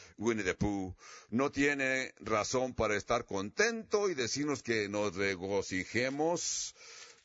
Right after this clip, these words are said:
Encontré un artículo, se los voy a leer, de la, este magazine llamado Psicología de Hoy, donde se habla de las personas, eh, descontentas,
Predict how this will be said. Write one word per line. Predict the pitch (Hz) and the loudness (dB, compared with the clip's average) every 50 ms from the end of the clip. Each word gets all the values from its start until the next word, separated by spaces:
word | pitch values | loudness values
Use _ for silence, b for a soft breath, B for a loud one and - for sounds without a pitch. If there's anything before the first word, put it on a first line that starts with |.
| B - | B -2
Encontré | - 123 127 113 - 127 123 120 120 160 175 190 196 190 - - _ - | -2 -2 -2 0 -2 -2 -2 0 0 2 2 2 0 -2 -6 -10 _ 0
un | 143 156 170 160 | 0 2 2 4
artículo, | 147 135 120 - - 143 143 120 104 107 110 104 104 104 104 104 104 101 101 104 98 _ _ _ _ B B B B B B B B B B B _ _ _ _ _ _ _ _ _ _ _ _ _ _ _ - - | 2 2 0 0 0 0 0 0 0 0 0 2 4 2 2 2 2 0 -2 -6 -8 _ _ _ _ B B B B B B B B B B B _ _ _ _ _ _ _ _ _ _ _ _ _ _ _ -18 -12
se | - 92 123 113 | -6 0 2 2
los | 110 110 | 2 4
voy | 123 147 165 | 2 2 2
a | 160 143 | 2 2
leer, | 120 104 101 95 92 95 87 76 - _ _ _ _ _ _ _ _ _ _ - 104 | 2 2 2 2 2 0 -2 -10 -20 _ _ _ _ _ _ _ _ _ _ -12 -8
de | 107 110 117 117 117 | -2 0 2 2 2
la, | 113 110 110 107 110 110 101 104 - - | 2 2 2 2 2 2 0 -2 -2 0
este | - 143 156 - 175 | 2 2 2 2 0
magazine | 165 165 147 127 120 - 143 147 151 147 | 0 0 0 0 0 0 0 0 0 2
llamado | 131 127 131 139 139 139 131 120 | 0 2 2 2 2 2 0 -2
Psicología | - 123 110 104 - - 113 107 104 95 - 135 139 139 135 | 0 -2 -2 -2 0 0 2 2 2 0 2 2 2 2 4
de | 120 104 | 2 2
Hoy, | 101 110 113 117 117 113 117 95 | 2 2 2 2 0 -2 -4 -4
donde | 85 104 107 104 95 104 | -4 -4 -4 0 0 0
se | - - 101 95 90 _ _ _ _ - | 0 0 -2 -2 -4 _ _ _ _ -2
habla | - 127 147 151 156 156 156 | 0 0 2 2 2 0 2
de | 131 123 | 2 0
las | 113 107 95 | 0 0 0
personas, | - 101 98 - 131 131 139 139 139 131 - - | -2 -4 -2 0 0 0 2 0 0 0 0 0
eh, | 139 135 135 139 123 B B B B B B B B B | 0 0 0 -2 -4 B B B B B B B B B
descontentas, | - 92 95 117 113 - - - - 110 104 98 101 95 - 143 156 160 151 139 123 120 - 98 90 87 - - - - - | -6 0 2 2 2 2 -2 -2 0 0 0 0 -2 -2 2 2 2 2 0 -2 -6 -4 -2 -2 0 -2 -4 -8 -12 -18 -20